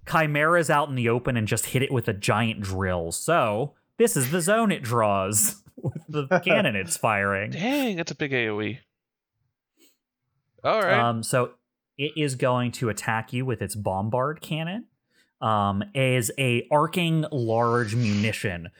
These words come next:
Speaker 1: flies through the air, landing on top of you.
Speaker 3: <laughs>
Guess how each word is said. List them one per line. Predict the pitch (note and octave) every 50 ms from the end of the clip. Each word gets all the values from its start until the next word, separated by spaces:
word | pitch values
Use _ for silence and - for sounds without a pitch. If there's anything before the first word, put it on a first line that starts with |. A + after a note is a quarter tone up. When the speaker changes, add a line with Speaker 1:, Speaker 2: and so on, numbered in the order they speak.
| - _ - - -
Speaker 1:
flies | - B2 B2 A#2+ B2 B2+ C3 C3 B2+ B2+ -
through | - C3+ A#2
the | A2 A2 - A2
air, | G#2+ G2+ G2 G2
landing | F#2+ F#2+ G2 G2 G2+ G2 G2 F#2+ G2
on | - F#2+
top | - - G#2 F2+ F2 -
of | F#2+ - -
you. | G2+ F#2+ - - - - - - _ _ _ _ _ _ _ _ _ _ _ _ _ _ _ _ _ _ _ _ _ _ _ _ _ _ _ _ _ _ _ _ _ _ _ _ _ _ _ _ _ _ _ _ _ _ _ -
Speaker 3:
<laughs> | G3 - C#4+ D#4 - C4+ A3+